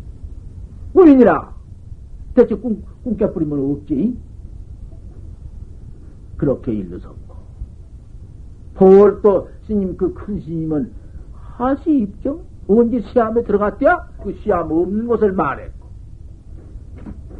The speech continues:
해봉 큰 스님은, 해봉 큰 스님 답은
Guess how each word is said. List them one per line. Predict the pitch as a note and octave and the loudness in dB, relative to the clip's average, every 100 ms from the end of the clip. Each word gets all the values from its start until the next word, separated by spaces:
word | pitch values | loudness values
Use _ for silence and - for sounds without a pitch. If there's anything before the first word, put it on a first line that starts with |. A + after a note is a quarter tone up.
| - - - - | -16 -18 -18 2
해봉 | C4 A#3+ A3 G3+ - | 8 8 6 0 -4
큰 | A3 F#3+ | -6 -6
스님은, | E3 F#3 F#3 C#3+ - - - - - - - - - - - - - - - - - - - - | -4 0 2 0 -4 -16 -16 -18 -18 -18 -18 -18 -18 -18 -18 -18 -18 -18 -18 -18 -18 -18 -2 4
해봉 | C4+ A3+ A3 | 6 6 2
큰 | - A#3 | 2 0
스님 | G#3 A3 | 2 2
답은 | G#3+ G#3+ G3+ | 2 2 0